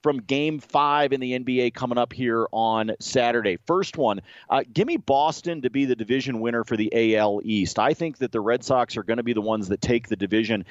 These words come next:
and it's really the only divisional battle, um, where the odds are kinda clustered together. So our friends at DraftKings Sportsbook,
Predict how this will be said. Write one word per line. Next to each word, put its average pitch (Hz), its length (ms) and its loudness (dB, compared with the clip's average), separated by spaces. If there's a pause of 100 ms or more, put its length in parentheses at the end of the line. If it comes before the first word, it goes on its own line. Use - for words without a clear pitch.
(140)
and 127 140 2
it's 120 140 -4
really 190 420 2
the 131 200 -2
only 220 360 0
divisional 156 640 0
battle, 107 720 0 (280)
um, 113 440 2
where 127 260 0
the 127 240 -4
odds 160 460 2
are 135 100 -2
kinda 151 300 -2
clustered 147 640 -6
together. 107 540 0
So 131 380 0
our 123 120 0
friends 175 320 -4
at 160 80 -2
DraftKings 143 500 -2
Sportsbook, 127 520 -2